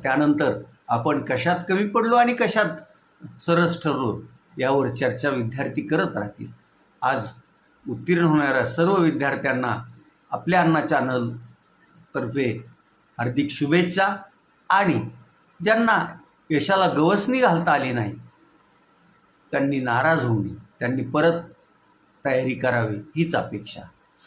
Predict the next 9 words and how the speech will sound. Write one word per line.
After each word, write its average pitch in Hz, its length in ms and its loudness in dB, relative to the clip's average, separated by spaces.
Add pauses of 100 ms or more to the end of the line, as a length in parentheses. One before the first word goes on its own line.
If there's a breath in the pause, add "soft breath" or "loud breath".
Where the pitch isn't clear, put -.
(1600 loud breath)
आज 123 320 -2 (720)
तुर्तास 202 440 -2
एवढंच. 92 320 -8 (320)
आपण 135 400 0 (220)
आपल्या 160 320 0
अण्णा 107 200 -2 (460)
हे 214 80 0
YouTube 226 380 0
चॅनल 98 300 -6